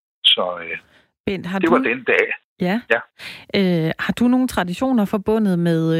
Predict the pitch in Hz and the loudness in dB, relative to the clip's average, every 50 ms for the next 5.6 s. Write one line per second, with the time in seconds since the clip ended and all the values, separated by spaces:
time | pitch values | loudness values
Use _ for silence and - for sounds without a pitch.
0 | 160 165 170 170 175 _ - 190 - - 190 196 208 240 214 196 180 190 196 - | 0 -2 -4 -6 -8 _ -4 -2 0 0 0 0 0 0 0 0 0 0 -2 -4
1 | - _ _ _ _ _ _ _ _ _ _ _ - 208 - - 202 185 185 180 | -8 _ _ _ _ _ _ _ _ _ _ _ -6 -4 -2 -2 -2 -2 0 -2
2 | 170 - - - 180 180 - - 110 107 104 208 - 196 196 190 196 - 220 214 | -2 -2 -4 -6 0 2 2 2 4 4 4 6 6 6 6 4 4 4 2 0
3 | 202 208 208 208 - - 185 180 185 185 185 180 165 175 185 208 240 254 226 - | -2 -2 -4 -6 -6 -6 -4 -2 -2 0 0 0 0 0 0 0 0 0 -2 -2
4 | 208 190 175 175 170 165 160 160 160 156 _ - 185 - 180 180 208 240 - _ | -2 -2 0 0 -2 -2 -4 -4 -6 -6 _ -8 -6 -6 -6 -6 -6 -10 -12 _
5 | _ - 226 202 214 208 190 202 208 202 - | _ -10 -8 -6 -6 -8 -6 -8 -8 -8 -10